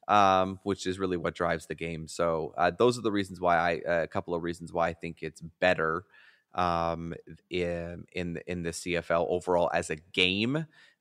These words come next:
Um, I don't think anyone's gonna argue that the talent, again, like I said, in the N F L is better. Um, but I think the game itself, I think, is, is more exciting to watch in the C F L.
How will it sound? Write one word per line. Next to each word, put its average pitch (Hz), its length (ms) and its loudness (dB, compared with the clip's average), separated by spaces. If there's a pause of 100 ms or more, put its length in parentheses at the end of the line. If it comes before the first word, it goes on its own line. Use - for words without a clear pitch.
Um, 87 720 2
I 101 100 4
don't 120 120 4
think 127 120 0
anyone's 110 320 6
gonna 98 140 6
argue 92 380 2
that 87 180 -4
the 82 100 -6
talent, 85 640 -2
again, 80 240 -4
like 82 180 -6
I 82 40 -8
said, 82 200 -4
in 82 60 -6
the 80 140 -6
N 82 160 -4
F 78 140 -10
L 78 180 -4
is 78 180 -8
better. 90 640 -4 (480)
Um, 87 600 0
but 87 120 2
I 90 60 0
think 101 240 -8
the 85 100 -6
game 87 800 0
itself, 80 580 -4
I 80 100 -2
think, 80 220 -8
is, - 560 -12
is 85 240 -6
more 87 160 -2
exciting 80 440 -4
to 80 100 -10
watch 76 340 -8
in 71 80 -14
the 65 120 -14
C - 180 -10
F - 160 -10
L. 52 220 -10